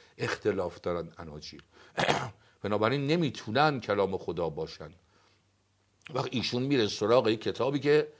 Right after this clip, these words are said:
وضعش اینجوریه، قول این کتاب رو میگیره اما قرآن کریم رو رها می‌کنه. عرض کردم من فکر کردم که قضیه، قضیهٔ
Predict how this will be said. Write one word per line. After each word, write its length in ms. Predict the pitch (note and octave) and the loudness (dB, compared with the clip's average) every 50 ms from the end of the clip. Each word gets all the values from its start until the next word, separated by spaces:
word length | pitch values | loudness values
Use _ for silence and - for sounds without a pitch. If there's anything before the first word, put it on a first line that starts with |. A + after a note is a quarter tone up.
| _ _ _ - | _ _ _ 0
وضعش 300 | G2 A#2 B2+ D3 C3 B2 | 0 2 2 0 -4 -2
اینجوریه، 920 | C#3 B2 G#2 F#2+ F#2+ G2+ G2+ A2+ C#3+ D3+ C#3+ A2 G#2 G2 G2+ G2+ G2+ - - _ _ _ _ _ _ _ _ _ _ _ _ _ | -4 -4 -4 -4 -6 -6 -6 -2 0 2 4 4 4 2 2 -2 -4 -8 -14 _ _ _ _ _ _ _ _ _ _ _ _ _
قول 300 | A2 A#2+ D3 D#3 D#3 C#3+ | 8 8 10 10 10 8
این 180 | C#3+ D3 C#3+ C#3 | 6 4 2 0
کتاب 420 | - A#2 A2 B2+ C3 C3 A#2+ F#2+ | -2 -2 2 6 8 8 8 6
رو 80 | F#2+ F#2 | 4 -2
میگیره 1000 | F2+ G2 G#2 A#2 C3+ D#3 D3 A#2 G#2 C3 D#3 E3 D#3 F3 F3+ F#3+ G3 F#3 - - _ _ _ _ | -2 -2 -2 0 0 0 0 -2 -4 -2 0 4 4 6 4 4 2 0 -6 -14 _ _ _ _
اما 200 | G#2 A2 B2+ D3 | -4 0 2 2
قرآن 420 | A2 G#2+ G#2+ G#2+ G#2 A2+ B2+ C3 | 4 6 4 6 6 4 4 2
کریم 260 | A#2+ - A2 A#2+ A#2+ A#2+ | 2 2 2 4 4 2
رو 80 | G#2 | 2
رها 180 | G2 F2+ F2+ E2 | 2 0 -2 -4
می‌کنه. 520 | D#2+ D#2 D2+ - - D#2+ D#2 C#2 D#2 D2+ E2 E2 E2 E2 F2 F2 - - _ _ - - - - - - - - - - - | -4 -8 -12 -14 -16 -16 -16 -16 -16 -16 -16 -16 -16 -18 -20 -20 -20 -20 _ _ -20 -20 -20 -20 -20 -20 -20 -20 -20 -10 0
عرض 160 | - A2+ A2 - | 2 2 4 6
کردم 180 | B2+ B2+ A2+ G#2+ | 4 4 6 4
من 60 | A#2+ | 0
فکر 180 | A2+ - A#2+ | 0 -2 0
کردم 240 | A#2+ C3 B2+ C3 A#2+ | 2 4 4 4 4
که 100 | - B2+ | 2 0
قضیه، 280 | G#2+ G2 F2+ F2 A2+ A#2+ | 0 2 0 0 0 2
قضیهٔ 680 | A2+ G#2+ F#2+ E2+ F2 F#2 G2 A2+ B2+ C#3+ C#3 C#3+ D3 | 2 2 0 0 -4 -6 -4 -2 2 4 4 4 2